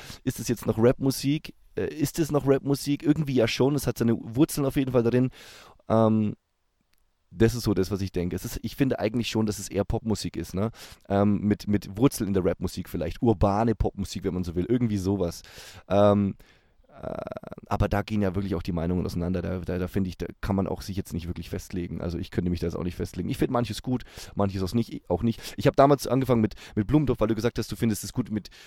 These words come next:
mit, äh, äh, da, fandest es damals gut mit diesen Reim-, Reimtechnik. Und das ist auch was, wo viele, äh, wo man sich auch streiten könnte drüber. Was macht jetzt einen guten Rapper aus? Muss ein guter Rapper, äh, wie Kollega Reimketten ohne Ende haben,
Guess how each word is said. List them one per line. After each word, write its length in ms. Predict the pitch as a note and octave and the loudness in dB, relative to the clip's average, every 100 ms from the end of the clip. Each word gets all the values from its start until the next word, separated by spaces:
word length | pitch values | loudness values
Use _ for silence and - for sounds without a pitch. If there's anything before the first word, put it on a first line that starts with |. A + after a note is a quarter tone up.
| - | -12
mit, 120 | G#2 - | -10 -2
äh, 300 | G2+ G2 G2+ | -2 0 -2
äh, 100 | F2+ | -4
da, 80 | - | -2
fandest 240 | A2+ A2 | -2 -2
es 80 | G#2+ | 0
damals 240 | A2+ G#2+ - | 2 2 -2
gut 120 | A#2 | -2
mit 120 | A2+ | 0
diesen 180 | G#2+ G#2 | 2 2
Reim-, 460 | G2 A2 A#2+ - _ _ _ - | 4 4 4 0 _ _ _ -12
Reimtechnik. 480 | - F#2 B2+ A2+ A#2+ | 0 2 4 2 2
Und 100 | G#2+ | 0
das 60 | A2+ | 0
ist 100 | A2 | 2
auch 180 | B2 A#2+ | 4 4
was, 200 | A2 A2+ | 0 0
wo 80 | |
viele, 360 | A2 C3 A#2+ A#2 | 0 4 4 6
äh, 340 | G#2+ G#2 G#2 - F#2+ | 6 6 4 0 -8
wo 200 | G2 A2+ | 0 2
man 120 | A2+ | 2
sich 160 | G2+ | 2
auch 100 | D3 | 0
streiten 300 | - G#2+ G2+ | 2 0 0
könnte 220 | G2+ G2 F2 | -2 -2 -2
drüber. 280 | F2 E2 | -2 -2
Was 220 | E2 G#2 B2 | -4 -4 -4
macht 180 | A2+ | -4
jetzt 140 | A2+ - | -6 -6
einen 80 | G#2 | -6
guten 180 | G#2 | -4
Rapper 220 | A2 B2+ G2+ | -2 -2 -4
aus? 220 | - - | -4 -4
Muss 160 | A#2 | -4
ein 40 | A#2+ | -4
guter 220 | A2+ A2 | 0 2
Rapper, 240 | A2 A#2+ G#2 - - _ _ _ _ - | 4 4 0 -6 -20 _ _ _ _ 2
äh, 260 | G#2+ F#2+ G#2 | 2 2 -4
wie 100 | A#2+ | -4
Kollega 460 | - A2+ B2 A#2 | 0 2 2 2
Reimketten 460 | A2+ A2 - C3 C3+ | 2 0 -2 -4 0
ohne 180 | A2 F#2+ | 0 0
Ende 240 | A#2 B2+ | 0 0
haben, 240 | C3 C#3+ | 0 -2